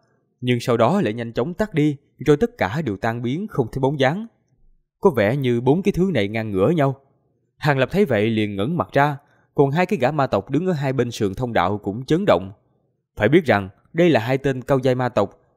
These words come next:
cái đòn công kích vừa rồi của chúng nhìn như có vẻ bình thường vậy thôi, nhưng thực ra trong đó ẩn chứa uy lực vô cùng lớn. Tia chớp màu đen kia được xưng là một trong bốn đại thần thông của ma giới,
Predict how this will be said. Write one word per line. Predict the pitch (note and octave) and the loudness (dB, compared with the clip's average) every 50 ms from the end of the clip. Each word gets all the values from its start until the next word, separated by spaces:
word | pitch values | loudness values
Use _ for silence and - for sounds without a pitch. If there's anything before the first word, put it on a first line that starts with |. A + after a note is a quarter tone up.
| _ _ | _ _
cái | - G#3 | 2 4
đòn | D3 B2+ B2 A#2+ | 4 4 4 2
công | - E3+ E3 | 0 -2 -2
kích | - - A#3+ - - | -2 -4 -6 -4 -2
vừa | A#2 A2+ G#2 | -2 -2 0
rồi | G2+ A2 G#2+ G#2+ | 2 2 2 2
của | G#2 C#3 C#3+ C3+ | 0 -2 -2 -2
chúng | D#3 D#3 F#3 A3+ A#3+ G3+ B2+ | -2 -2 -2 -2 -4 -4 -2
nhìn | A#2+ A#2 A2+ A#2+ | -2 -2 0 0
như | C3 C#3 - | -2 -2 0
có | F#3+ F3 | 0 2
vẻ | G#2+ A2 D3 | 2 2 2
bình | C#3 A2 G#2 | 0 -2 -2
thường | G2+ A2+ A2 G2+ | 0 0 0 0
vậy | F#2+ G2+ G#2+ | 0 0 2
thôi, | C3+ D3 D#3 D#3 C#3 - _ _ _ _ - | 4 4 2 2 0 -4 _ _ _ _ -6
nhưng | F#3 G3 G#3 F3+ | -4 -2 -2 0
thực | C#3+ C3+ A#2 - - | 0 -2 -2 0 0
ra | C#3+ D3 C#3+ | 0 0 0
trong | - D3 C3 C3 | 0 -2 -2 -2
đó | C3 C#3 F3+ G#3+ | 0 0 2 2
ẩn | - F#2 G#2+ A#2+ C#3 | 2 2 0 -2 -4
chứa | - D3+ F3+ G3 - | -2 0 2 2 2
uy | C3 A#2 | 2 0
lực | G#2 G2 - - - B2 | 0 -2 -4 -6 -6 -2
vô | D#3+ F3 D#3+ C3 | 0 0 0 0
cùng | - A2 F2+ | -2 -4 0
lớn. | F#2+ A2 A2+ E3 G3+ A3 A#3 _ _ _ _ _ _ _ _ _ _ _ _ _ _ _ _ | 2 2 2 2 0 -6 -12 _ _ _ _ _ _ _ _ _ _ _ _ _ _ _ _
Tia | - C#3+ B2+ - | 0 0 2 4
chớp | - G3+ - | 2 2 2
màu | A2 G2 | 0 0
đen | G#2+ A#2 A#2 A#2+ A2+ - | 0 0 0 -2 -4 -4
kia | C3 B2+ B2+ B2 A#2+ A#2 A2 | -2 0 0 0 0 -2 -2
được | B2 B2+ C3 C3 D3 D3+ | -2 -2 -2 0 -2 -6
xưng | - - G3 F#3 F3+ D3 | -4 -2 -2 0 0 0
là | - | -2
một | G2+ G2 - | -2 -2 -4
trong | - C3+ B2+ C3 | -4 -4 -4 -2
bốn | C3+ C#3+ F3+ A3+ G3+ | 0 0 0 0 0
đại | - F2+ G2+ | 0 0 0
thần | - B2 F#2+ F#2+ | 0 -4 -6 -6
thông | - B2+ C3+ B2+ B2 G#2+ | -4 -4 -4 -4 -4 -4
của | - C#3 | -4 -4
ma | C3 A#2+ | -2 -2
giới, | A2+ A#2 C3 C#3+ E3+ G#3+ B3 | -2 0 0 0 0 0 -2